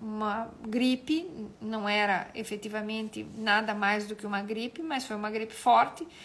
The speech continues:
e me tirou, assim, um bocado de circulação. Não tava em condições mesmo de fazer e fiquei quase aqui quinze dias com,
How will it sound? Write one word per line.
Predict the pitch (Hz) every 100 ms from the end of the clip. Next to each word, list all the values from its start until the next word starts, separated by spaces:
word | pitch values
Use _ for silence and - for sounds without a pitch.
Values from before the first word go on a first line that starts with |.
| - - -
e | 302
me | 311
tirou, | 320 339 269
assim, | 285 - - 294
um | 294
bocado | 285 285 262 254
de | -
circulação. | 277 269 320 392 - 226 202
Não | 185 214 240
tava | 247 233 269
em | 302
condições | 262 240 240 247 254 285 - -
mesmo | 226 226 247 269 254 254 302 415 - - - - -
de | 247
fazer | 254 240 254
e | 311
fiquei | 339 - 320 330
quase | 330 311 320
aqui | 339 339 311
quinze | 302 311 294
dias | 247 269 311 302
com, | 277 247 254 247